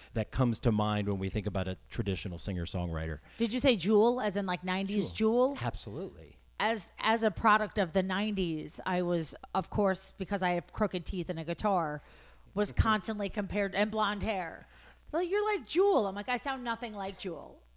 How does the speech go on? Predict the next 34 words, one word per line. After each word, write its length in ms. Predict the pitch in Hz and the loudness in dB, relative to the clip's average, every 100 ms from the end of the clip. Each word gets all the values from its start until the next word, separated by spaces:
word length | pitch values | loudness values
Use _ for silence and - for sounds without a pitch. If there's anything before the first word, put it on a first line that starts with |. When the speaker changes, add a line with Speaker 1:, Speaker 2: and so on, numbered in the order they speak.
| - - - - - - | -20 -20 -20 -20 -20 -10
Speaker 2:
But 140 | - 180 | -4 -2
Speaker 1:
Exactly. 340 | - 107 98 | 2 2 2
Speaker 2:
okay. 140 | 156 - - - | -4 -8 -20 -8
Speaker 1:
Exactly. 480 | 120 117 101 - 80 - | -6 -2 -4 -4 -8 -6
But 120 | 117 | -2
that, 200 | 113 101 - - - | -2 -4 -14 -18 2
to 100 | 139 | 4
me, 180 | 139 131 | 4 2
that's 240 | 120 - | 0 -2
the 140 | 113 | -4
epitome 600 | 101 - 113 104 101 101 92 | 6 8 8 4 -2 -6 -8
of 340 | 87 87 87 - - | -8 -8 -10 -16 -10
just 220 | 110 - - - 95 | -8 -8 -14 -18 -10
the 100 | 92 | -6
singer-songwriter, 840 | - 107 98 92 95 80 71 71 | -2 -2 -2 -8 -10 -12 -14 -6
Speaker 2:
How 160 | 208 214 | -2 0
funny 280 | 220 202 | 0 0
Speaker 1:
you 60 | 185 | 0
Speaker 2:
that 60 | 180 | 0
Speaker 1:
know? 60 | 190 | 0
Speaker 2:
that 180 | 175 | 0
was 180 | 170 165 | -2 -8
your 100 | 170 | -10
go-to. 380 | 156 175 175 175 156 | -12 -12 -12 -12 -10
I 180 | 165 | -4
Speaker 1:
Uh, 40 | - | -2
Speaker 2:
love 120 | 120 | 0
it. 100 | 117 | 0
Speaker 1:
yeah, 200 | 107 92 | 0 -2
Speaker 2:
Sorry. 160 | 101 110 | -2 -2
Speaker 1:
absolutely. 500 | - 117 104 101 87 | -2 -2 -4 -4 -2
Speaker 2:
Go 140 | 208 | 0
on. 320 | 190 175 214 240 | 2 2 -2 -2
Speaker 1:
Um, 340 | 117 110 107 | 0 0 -2